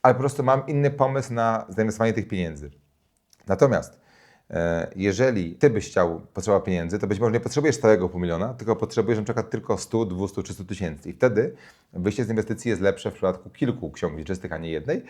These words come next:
Także wyjście z inwestycji, y, jeżeli chodzi o samą płynność na rynku, i mieszkanie, i Żabka raczej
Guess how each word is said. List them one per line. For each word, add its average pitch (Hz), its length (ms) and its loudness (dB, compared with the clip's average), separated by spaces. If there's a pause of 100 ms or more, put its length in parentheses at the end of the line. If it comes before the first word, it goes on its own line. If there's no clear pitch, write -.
(360)
Także 123 300 4
wyjście 139 260 2
z 117 40 -4
inwestycji, 113 680 -2
y, 87 260 -6 (120)
jeżeli 101 200 -2
chodzi 104 220 0
o 95 260 4
samą 101 300 -2
płynność 117 380 0
na 90 80 2
rynku, 90 420 -4 (540)
i 151 100 -2
mieszkanie, 117 500 -2
i 92 120 -4
Żabka 101 380 2
raczej 104 240 2